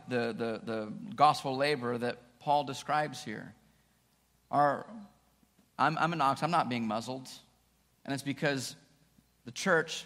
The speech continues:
cares for the gospel. I know you guys love us too, but more than that, you love the gospel.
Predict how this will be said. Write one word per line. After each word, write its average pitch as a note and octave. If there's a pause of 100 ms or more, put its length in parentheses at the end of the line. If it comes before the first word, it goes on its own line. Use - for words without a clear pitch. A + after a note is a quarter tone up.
(120)
cares C3+
for C3+
the B2+
gospel. D#3 (200)
I C#3
know G3+
you B3+
guys D#3+
love D#3
us F#3
too, G#3+ (160)
but D#3+
more G3+
than F#3
that, G3
you G3
love F3+
the F#3+
gospel. G3